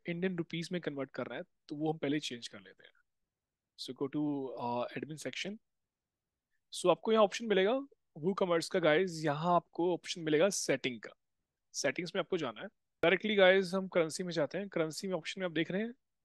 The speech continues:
डॉलर already सिलेक्टेड है, तो हम इसे चेंज करके इंडियन रुपीज में कर देंगे कन्वर्ट। और आपको सेव चेंजेस पे क्लिक करना है, तभी वो चेंजेस आपके अप्लाई होंगे, otherwise वो अप्लाई नहीं होंगे। हमारी already चेंज हो चुकी है। Let,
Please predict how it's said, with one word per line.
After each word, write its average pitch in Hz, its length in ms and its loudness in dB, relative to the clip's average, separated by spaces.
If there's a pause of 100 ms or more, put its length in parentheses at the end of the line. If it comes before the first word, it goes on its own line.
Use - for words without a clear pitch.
(160)
डॉलर 139 340 2
already 156 340 0
सिलेक्टेड 123 380 -6
है, 120 100 -8 (480)
तो 143 80 -10
हम 165 140 -6
इसे 185 120 2
चेंज 165 300 -2
करके 185 340 -2 (120)
इंडियन 165 280 -2
रुपीज 147 300 -2
में 147 140 -6
कर 123 140 -6
देंगे 110 180 -16
कन्वर्ट। - 320 -12
और 180 100 2
आपको 180 360 0
सेव 160 320 0
चेंजेस 151 340 -8
पे - 120 -4
क्लिक 143 220 -2
करना - 240 -8
है, - 80 -20 (440)
तभी 160 200 -2
वो 190 120 -4
चेंजेस 170 360 -2
आपके 170 280 2
अप्लाई 156 240 2
होंगे, 151 200 -6
otherwise 156 320 0
वो 165 120 0
अप्लाई 135 260 2
नहीं 123 300 -8
होंगे। - 240 -20
हमारी - 600 -4
already 143 240 -2
चेंज 143 260 -8
हो 139 60 -8
चुकी - 260 -8
है। 180 100 -4
Let, 135 160 -4